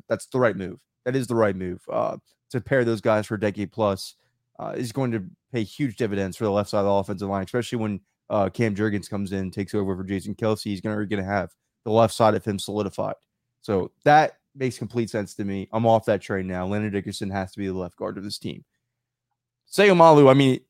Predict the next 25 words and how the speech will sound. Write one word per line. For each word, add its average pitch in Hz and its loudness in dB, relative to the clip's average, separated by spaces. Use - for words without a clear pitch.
again, 131 2
you're 139 0
transitioning 165 -2
from 127 -10
side 131 2
to 104 -4
side. 107 2
I 127 0
don't 151 2
think 147 -2
it's 123 -6
gonna 123 -6
be 117 -6
the 113 -6
easiest 113 -4
transition 104 -6
either, 104 -2
but 107 4
I 120 4
think 170 0
he 131 -10
can 113 -8
do 135 -2
it - -8
'cause 113 -4